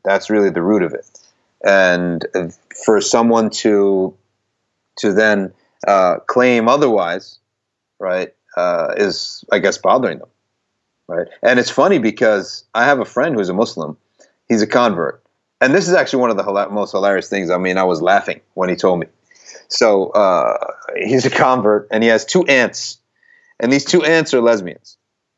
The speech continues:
okay? And they come over, and, uh, <laughs> uh, they're, they're old school,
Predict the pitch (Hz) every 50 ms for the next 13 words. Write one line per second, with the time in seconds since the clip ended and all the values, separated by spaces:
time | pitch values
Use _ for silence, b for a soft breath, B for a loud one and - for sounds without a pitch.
0 | _ _ - 85 - - 95 - 135 143 160 202 202 202 185 165 156 151 151 151
1 | 143 147 143 143 - - _ _ _ _ - 131 135 131 131 127 127 127 127 127
2 | 127 113 - _ _ _ _ _ - 127 127 110 107 98 107 - - - - 139
3 | 139 143 - - B B B B B B B B B - - - 120 113 98 110
4 | 113 127 143 156 147 117 123 123 143 156 - 147 156 170 196 196 - - - 135
5 | 120 110 113 - -